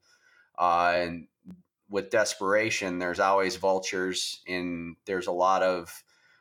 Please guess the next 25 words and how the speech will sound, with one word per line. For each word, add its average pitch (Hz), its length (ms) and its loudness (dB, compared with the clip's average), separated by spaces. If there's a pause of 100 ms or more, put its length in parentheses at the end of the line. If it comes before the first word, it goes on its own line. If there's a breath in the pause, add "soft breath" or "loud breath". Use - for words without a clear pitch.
(120)
uh, 87 540 2 (100)
functional 104 440 -2
medicine 92 420 0
practices 90 800 0
that 90 140 0
I 85 100 2
don't 87 300 0
agree 90 380 0
with 87 420 2
because 87 320 -8
they 87 100 -2
take 87 240 -4
advantage 87 540 -2
of 87 140 -6
very 87 240 0
desperate, 90 640 0
ill-informed 90 800 0
patients, 87 600 -2
and 85 160 -6
they 85 300 -2 (340)
run 92 300 0
up 90 200 0
the 92 100 -2
bill, 92 500 2
and 82 220 -6